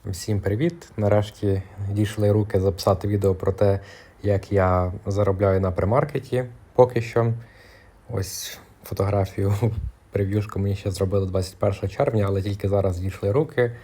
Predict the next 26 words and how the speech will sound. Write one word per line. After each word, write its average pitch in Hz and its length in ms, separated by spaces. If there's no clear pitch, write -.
Якось 101 560
лінь 127 280
все. 107 380
Через 95 300
цю 107 120
причину 104 500
я 95 140
і 95 180
буду 98 240
старатися 92 500
з 87 60
першого 101 420
разу 95 200
все 92 200
записати. 90 600
Так, 98 220
премаркет, 120 840
що - 260
це 98 160
взагалі 92 360
таке? 123 420
В 104 60
моєму 101 240
понятті, 101 500
це 107 400
можливість 104 720